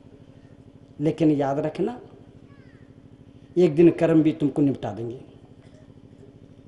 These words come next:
एक दिन तुम्हारे कर्म भी तुमको निपटा देंगे। याद रखना, देखो मैंने काम नहीं होने दिया, व्यवधान डाल दिया, काम रोक दिया, मैंने निपट लिया। लोग कहते खुशी मनाते, देखो उसको मैंने कैसे मिटा दिया,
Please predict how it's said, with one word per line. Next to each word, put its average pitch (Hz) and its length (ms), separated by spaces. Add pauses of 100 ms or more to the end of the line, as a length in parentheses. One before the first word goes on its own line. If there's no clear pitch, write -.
(1600)
एक 190 300
दिन 220 160
तुम्हारे 196 500
कर्म 185 320
भी 226 140
तुमको 185 380 (840)
निपटा 269 300
देंगे। 277 280 (520)
याद 285 220
रखना, 330 340
देखो 359 340
मैंने 370 220
काम 359 260
नहीं 370 160
होने 381 220
दिया, 392 280 (600)
व्यवधान 269 340
डाल 240 160
दिया, 240 180
काम 202 280
रोक 165 220
दिया, 143 340 (160)
मैंने 190 180
निपट 160 400
लिया। 147 240 (360)
लोग 196 200
कहते 170 240
खुशी 196 320
मनाते, 147 440 (320)
देखो 285 260
उसको 320 200
मैंने 311 240
कैसे 285 320
मिटा 226 240
दिया, 220 260